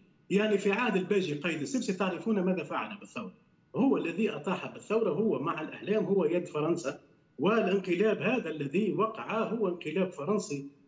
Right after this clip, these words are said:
صريح ب-، ب-، ب-، والاتحاد هو الذي أصدر ست بيانات متتالية، ثم بدأ يتحدث عن ما يعني،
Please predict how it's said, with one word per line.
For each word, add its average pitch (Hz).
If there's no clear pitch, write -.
صريح 190
ب-، 214
ب-، 165
ب-، 131
والاتحاد 180
هو 233
الذي 170
أصدر 196
ست -
بيانات 170
متتالية، 165
ثم 262
بدأ 233
يتحدث 220
عن 208
ما 196
يعني، 190